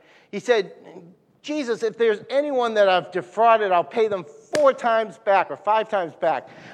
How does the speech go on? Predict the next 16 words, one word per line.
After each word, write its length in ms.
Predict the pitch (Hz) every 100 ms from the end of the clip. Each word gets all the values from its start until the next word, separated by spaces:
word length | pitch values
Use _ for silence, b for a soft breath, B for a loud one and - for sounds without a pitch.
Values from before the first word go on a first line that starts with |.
| B
of 180 | 165
how 240 | 139 202 202
much 260 | 196 185
I've 200 | 185 156
defrauded 480 | 160 147 160 160 147
them." 120 | 135 - b b b
Change 540 | - 269 294 311 320 -
had 220 | 254 233
happened 560 | - 226 254 285 247 -
in 160 | 220
his 200 | 208 185
life 300 | 226 262 190 - B B B
because 420 | 226 - 233 220
he 140 | 226 214
had 160 | 202
seen 640 | - - 285 302 254 226